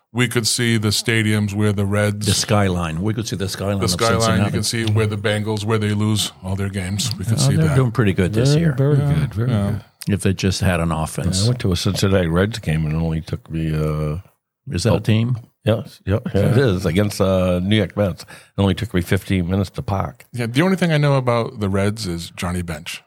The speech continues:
Speaker 3: Johnny Bench.
Speaker 2: Yeah.
Speaker 1: Yeah, best catcher probably
Speaker 2: Great,
Speaker 1: ever in the game.
Speaker 2: great ball player.
Speaker 3: Carlton Fisk.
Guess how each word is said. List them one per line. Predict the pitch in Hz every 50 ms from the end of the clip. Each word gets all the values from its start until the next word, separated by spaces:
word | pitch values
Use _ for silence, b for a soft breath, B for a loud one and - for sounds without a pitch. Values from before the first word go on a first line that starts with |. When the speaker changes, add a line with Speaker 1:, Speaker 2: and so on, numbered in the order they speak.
| _
Speaker 3:
Johnny | - 87 85 87 87
Bench. | 85 90 92 92 101
Speaker 2:
Yeah. | 92 90 90 85 82 87 87 92
Speaker 1:
Yeah, | 95 87 80 -
best | - 90 90 87 117 110 - - - - -
catcher | - 117 110 107 - 107
probably | 101 - 107 98 104 104
Speaker 2:
Great, | 104 101 101 95 90
Speaker 1:
ever | 85 90
in | 90
the | 90 92
game. | 87 98 95
Speaker 2:
great | 98 98 98 90 85 82 82 -
ball | 95 87 85 80
player. | - - 85 76 - - - - -
Speaker 3:
Carlton | - 90 78 65 60 67
Fisk. | - 78 71 - - -